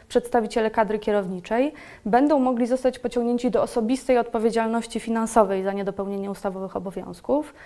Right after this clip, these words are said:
a kary na nich nałożone mogą wynosić nawet do miliona złotych.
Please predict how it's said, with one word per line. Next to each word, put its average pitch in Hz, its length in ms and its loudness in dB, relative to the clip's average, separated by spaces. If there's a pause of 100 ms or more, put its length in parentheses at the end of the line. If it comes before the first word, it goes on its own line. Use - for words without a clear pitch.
(260)
a 233 80 2
kary 285 280 6
na 269 120 4
nich 254 220 0
nałożone 240 400 2
mogą 240 240 2
wynosić 233 480 -2
nawet 233 320 2
do 220 140 -2
miliona 202 400 0
złotych. - 520 -10